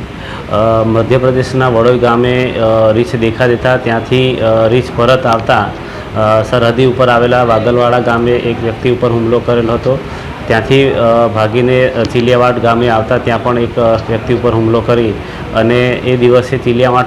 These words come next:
જંગલ તરફ, અ, અ, મવડાના ઝાડ તો ઉપર ચડી ગયેલ અને ત્યાંથી ઉતરીને પછી જંગલ તરફ નાસી ગયેલો. તે બીજા દિવસે, અ, લગભગ, અ, સવારના, અ, એક રાજેશભાઈ રાઠવા જે તાલુકા સદસ્ય વીર-, લગામી ગામના, એમના તરફથી કોલ આવતા કે આ રીતે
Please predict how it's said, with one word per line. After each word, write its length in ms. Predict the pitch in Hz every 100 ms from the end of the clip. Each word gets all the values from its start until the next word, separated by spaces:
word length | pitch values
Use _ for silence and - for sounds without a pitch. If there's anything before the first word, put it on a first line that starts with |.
| 117
જંગલ 280 | 113 113 123
તરફ, 380 | 113 117 117 113
અ, 20 |
અ, 580 | 113 117 95 110 113 107 80 -
મવડાના 360 | 120 120 127
ઝાડ 260 | 117 120 120
તો 160 | 117 127
ઉપર 220 | 127 120
ચડી 260 | 120 127
ગયેલ 260 | 127 139 156
અને 360 | - - 110 120
ત્યાંથી 320 | 120 110 131
ઉતરીને 400 | 120 123 127 123
પછી 220 | 117 123
જંગલ 320 | 117 113 120
તરફ 200 | 113 117
નાસી 280 | 113 107 -
ગયેલો. 300 | 117 117 101 90 - - - -
તે 180 | 127 143 -
બીજા 280 | 123 123 160
દિવસે, 560 | 151 147 147 151 147
અ, 240 | 135 - 120
લગભગ, 540 | 117 117 107 135 127
અ, 240 | 127 123 120
સવારના, 540 | 127 120 127 131 135 127
અ, 300 | 113 110 98
એક 220 | 117 113
રાજેશભાઈ 460 | 113 110 120 123 120
રાઠવા 320 | 113 110 120
જે 200 | 120 120
તાલુકા 320 | 110 110 113 113
સદસ્ય 400 | 113 113 110 127
વીર-, 520 | 110 107 - 110 107
લગામી 560 | 107 107 113 120 127
ગામના, 300 | 123 131 131
એમના 260 | 123 120 120
તરફથી 400 | 117 120 - 127
કોલ 240 | 120 113
આવતા 280 | 117 110 127
કે 220 | 117 123
આ 120 | 110 110
રીતે 360 | 107 120 120